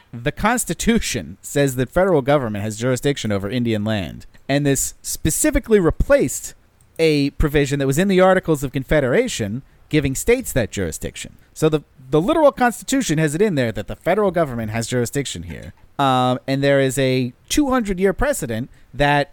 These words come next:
tribes retain their own sovereignty on tribal lands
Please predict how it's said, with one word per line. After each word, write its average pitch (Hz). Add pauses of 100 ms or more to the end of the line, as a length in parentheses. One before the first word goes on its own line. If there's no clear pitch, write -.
(160)
tribes 180
retain 196
their 165
own 160
sovereignty 175
on 147
tribal 156
lands 156